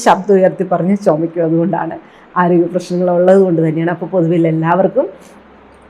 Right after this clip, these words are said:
എല്ലാ കാര്യങ്ങളും പറഞ്ഞ് മനസ്സിലായിട്ടുണ്ടെന്ന് വിചാരിക്കുന്നു. ദുരിത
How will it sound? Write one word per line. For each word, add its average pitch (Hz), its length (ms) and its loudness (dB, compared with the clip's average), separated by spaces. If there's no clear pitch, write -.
എല്ലാ 165 160 0
കാര്യങ്ങളും 165 460 0
പറഞ്ഞ് 180 220 0
മനസ്സിലായിട്ടുണ്ടെന്ന് 175 760 -2
വിചാരിക്കുന്നു. 185 520 0
ദുരിത 277 220 8